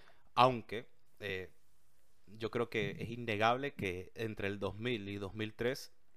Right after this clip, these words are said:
ese salto cualitativo es, eh, es que no es que sea en otra banda, pero es casi obsceno la majestuosidad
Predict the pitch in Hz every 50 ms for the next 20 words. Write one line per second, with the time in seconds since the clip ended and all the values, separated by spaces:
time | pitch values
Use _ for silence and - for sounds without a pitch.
0 | - - - 113 101 - 131 113 - 123 113 107 - - 95 - - - 110 107
1 | 107 107 - 95 95 - 113 113 117 113 117 123 127 - - - 98 90 92 101
2 | - - - - - - - - - - - - - - 110 104 - - 139 135
3 | - - 107 113 120 123 - 156 - - 139 127 123 120 - - 104 104 110 110
4 | 95 92 92 - - - - - - - - - - - - - - - 98 95
5 | 98 104 101 101 98 98 95 92 - - - - - - - 110 107 95 - -
6 | - - - - - - - 143 147 151 156 - - 185 - - 120 117 - -
7 | - - - - 139 143 147 147 151 175 - - - - - - - - - -
8 | - - - - - - 113 110 104 101 98 98 98 95 - - 135 139 - -
9 | - - - - 85 107 117 113 101 110 98 - - - 113 104 - - 110 104
10 | 110 127 -